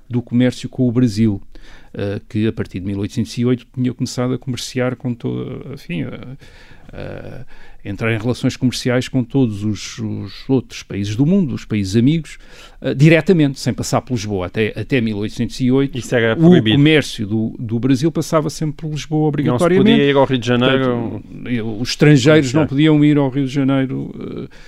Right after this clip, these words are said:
Speaker 2: Fazer
Speaker 1: vender e comprar, quer dizer, tinham, tinham, era, isso, isso era exclusivo dos portugueses. Isso, obviamente, concentrava o comércio em Lisboa, eh, e os rendimentos, uma parte dos rendimentos desse comércio, isso tinha, eh, tinha sido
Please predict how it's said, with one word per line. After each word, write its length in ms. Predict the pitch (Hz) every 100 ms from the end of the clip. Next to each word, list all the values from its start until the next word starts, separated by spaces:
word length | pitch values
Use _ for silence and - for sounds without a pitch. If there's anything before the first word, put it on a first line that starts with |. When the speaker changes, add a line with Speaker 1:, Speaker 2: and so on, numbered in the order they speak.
| -
Speaker 2:
Fazer 140 | 117 135
Speaker 1:
vender 360 | 139 139 143
e 60 | 139
comprar, 520 | 151 151 196 196 185
quer 120 | -
dizer, 160 | 147 151
tinham, 500 | - 139 143 135 139
tinham, 460 | - 123 127 127 135
era, 160 | 131 127 127
isso, 180 | 127 -
isso 200 | 143 -
era 80 | 139
exclusivo 680 | - - 131 104 139 123 101
dos 360 | 110 113 - - - -
portugueses. 440 | - - 98 82
Isso, 160 | - -
obviamente, 480 | 104 123 127 131 -
concentrava 560 | 139 - 131 - 131
o 60 | 135
comércio 580 | - 139 127 - 139 139
em 60 |
Lisboa, 500 | 147 135 175 226 190 120
eh, 380 | 151 - - - - - - -
e 60 |
os 80 | 95
rendimentos, 720 | 104 120 113 120 117 - - - - -
uma 100 | 113
parte 260 | 143 117
dos 100 | 113
rendimentos 480 | 104 120 117 120 123
desse 200 | 135 -
comércio, 360 | - 160 143 123
isso 160 | -
tinha, 160 | 127 123
eh, 340 | - 123 123 -
tinha 220 | 120 113
sido 540 | - 117 101 110 107